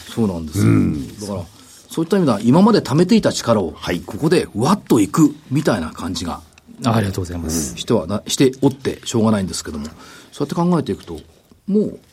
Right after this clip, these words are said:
Speaker 1: 国内だけでは、地図が、
Speaker 2: でしょうね。
Speaker 1: 地図が狭い。
Speaker 3: あ、はい。そうですね。もう、できるだけこう、いろいろ広げていきたいなというふうに思ってますね。
Speaker 1: はい。で、えーと、まあ、どっ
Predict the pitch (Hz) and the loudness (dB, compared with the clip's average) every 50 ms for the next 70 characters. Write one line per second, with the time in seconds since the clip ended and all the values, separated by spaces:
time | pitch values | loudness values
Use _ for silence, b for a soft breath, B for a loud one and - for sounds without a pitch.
0 | _ _ - _ _ - - 139 135 - 247 - 135 95 - - - 107 98 82 | _ _ -20 _ _ -10 -8 -6 -2 0 0 2 2 0 -2 -2 0 0 0 0
1 | 73 - - - _ b b b b b b b b b b b - - 202 127 | -2 -6 -10 -16 _ b b b b b b b b b b b -4 0 2 4
2 | - - - - - 101 107 151 214 226 165 123 - 113 120 165 165 - - - | 4 4 2 2 0 0 2 4 4 4 4 2 2 0 0 0 -2 -4 -6 -10
3 | _ _ _ _ - - - 110 117 113 90 - - - - - 92 85 - - | _ _ _ _ -14 -6 -2 0 0 0 0 -2 -6 -6 -4 -2 -2 -2 -4 -4
4 | - - - 113 104 101 - 101 107 98 101 B B B B B B B B B | -4 -2 -2 -2 -2 -2 0 0 0 0 -2 B B B B B B B B B
5 | 123 107 104 101 - - 107 - 110 - - 123 113 120 113 - 107 92 - 101 | 2 4 4 4 2 0 -2 -2 -2 2 2 4 4 4 4 2 0 0 2 4
6 | 98 95 95 - - 107 101 92 95 95 - 110 98 104 101 - 98 - - 101 | 4 4 2 2 2 2 2 2 2 2 2 2 2 2 2 0 -2 0 0 -2
7 | 87 87 90 87 - - - - - 220 196 - - - - - - - - 101 | -2 -2 -4 -8 -10 -12 -14 -8 -6 -6 -6 -6 -10 -16 -16 -14 -10 -4 -2 -2
8 | 95 - B B B B B B B B B B B B B B - 156 156 156 | -2 -2 B B B B B B B B B B B B B B 2 4 6 6
9 | 151 139 147 147 147 147 143 143 143 - 135 135 131 131 127 127 127 127 123 127 | 4 4 4 4 4 4 4 2 0 2 4 6 6 6 6 6 6 4 4 2
10 | - - - 185 175 123 - 110 120 - 117 107 127 139 139 | -2 -6 0 2 2 2 2 -2 -6 -4 0 2 2 2 2